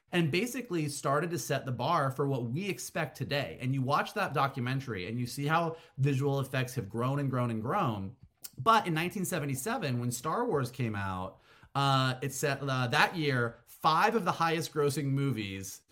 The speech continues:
required visual effects. By two thousand twenty-two,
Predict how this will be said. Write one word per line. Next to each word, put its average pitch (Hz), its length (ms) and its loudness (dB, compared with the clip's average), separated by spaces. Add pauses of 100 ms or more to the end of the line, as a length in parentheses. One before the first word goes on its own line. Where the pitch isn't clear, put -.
(200)
required 143 600 2
visual 127 260 0
effects. - 560 -6 (340)
By 147 140 4
two 226 260 0
thousand 196 300 4
twenty-two, 156 680 0